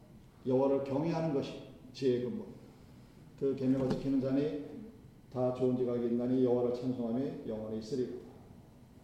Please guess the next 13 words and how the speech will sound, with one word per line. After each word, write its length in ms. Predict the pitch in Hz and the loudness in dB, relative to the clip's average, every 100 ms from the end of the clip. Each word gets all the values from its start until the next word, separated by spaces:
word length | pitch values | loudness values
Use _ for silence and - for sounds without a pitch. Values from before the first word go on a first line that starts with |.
| - - - - 110 | -20 -20 -20 -12 -8
여러분, 260 | 107 107 | -6 -4
이십삼 420 | 120 - 131 120 | -4 -6 -4 0
절을 480 | 120 123 127 127 - - - - - - - - - - - - - - - - - - - - - - - - - - - - - | 2 2 2 0 -6 -16 -20 -20 -20 -20 -20 -20 -20 -18 -18 -18 -20 -20 -20 -20 -20 -20 -20 -20 -20 -20 -20 -20 -20 -20 -20 -20 -16
다시 180 | 113 123 | -10 -4
한번 240 | 123 117 | -2 -2
보십시오. 280 | - - - - - - - - - - - - - - | -6 -10 -16 -18 -20 -20 -20 -20 -20 -20 -20 -20 -20 -6
하나님을 400 | 190 202 202 190 | 2 4 4 2
찬송하는, 560 | - 202 175 147 107 - - - - - - - - - - - - - | 0 -2 -2 -2 -2 -6 -12 -18 -20 -20 -20 -20 -20 -20 -20 -20 -18 -8
하나님께 800 | 170 165 147 175 175 - - - - - | -2 0 4 4 4 2 -4 -12 -16 -2
영광 420 | 127 147 190 202 160 | 2 6 8 6 6
돌리는, 320 | 110 95 - - - - - - - - | 2 -2 -10 -14 -18 -20 -20 -20 -20 -10
하나님께 840 | 175 170 165 - 170 180 185 - - - - - - | -4 0 0 0 2 2 0 -6 -12 -18 -20 -20 -6
경외하는 680 | 143 180 220 147 - - | 2 6 6 4 2 0